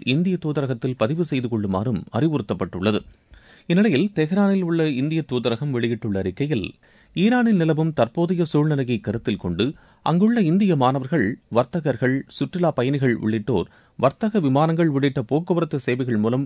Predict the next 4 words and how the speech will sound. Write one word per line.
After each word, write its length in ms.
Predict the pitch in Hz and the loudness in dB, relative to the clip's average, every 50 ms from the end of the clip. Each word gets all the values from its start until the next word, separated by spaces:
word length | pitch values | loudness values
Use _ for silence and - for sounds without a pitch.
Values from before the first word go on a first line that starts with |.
| - - | -4 -2
வெளியேறுமாறு 600 | 101 110 139 185 185 170 135 110 98 95 98 107 95 - - _ | 0 0 2 2 2 2 2 2 2 0 0 -2 -2 -2 -6 _
கேட்டுக் 300 | - 151 147 - 135 - | -4 -4 -2 -2 -4 -4
கொண்டுள்ளது. 380 | - 90 78 82 87 98 87 90 - _ _ _ _ _ _ _ _ _ _ - | -4 -6 -4 -2 -2 -2 -2 -2 -8 _ _ _ _ _ _ _ _ _ _ -4
ஈரானில் 440 | 120 120 117 110 104 107 120 156 | 0 2 4 4 4 4 2 -2